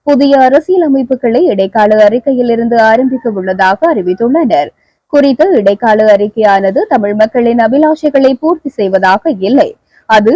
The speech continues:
ஒற்றையாட்சியை முழுமையாக ஏற்றுக்கொண்டுள்ள ஒன்றாகும். ஆகவே, குறித்த இடைக்கால அறிக்கையை தேசிய மக்கள் சக்தி அரசாங்கம் முன்னெடுப்பதை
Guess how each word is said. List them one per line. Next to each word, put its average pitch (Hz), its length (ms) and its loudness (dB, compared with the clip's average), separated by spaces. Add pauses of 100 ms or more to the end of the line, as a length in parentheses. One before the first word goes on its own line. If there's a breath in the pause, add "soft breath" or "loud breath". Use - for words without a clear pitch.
(140)
ஒற்றையாட்சியை 254 840 0
முழுமையாக 277 600 2 (180)
ஏற்றுக்கொண்டுள்ள 247 760 0
ஒன்றாகும். 233 600 -2 (360)
ஆகவே, 226 420 2 (120)
குறித்த 254 320 0 (120)
இடைக்கால 285 480 0 (140)
அறிக்கையை 202 420 -2 (100)
தேசிய 277 380 -2
மக்கள் 254 340 0
சக்தி 247 360 -4
அரசாங்கம் 240 600 0
முன்னெடுப்பதை 254 640 0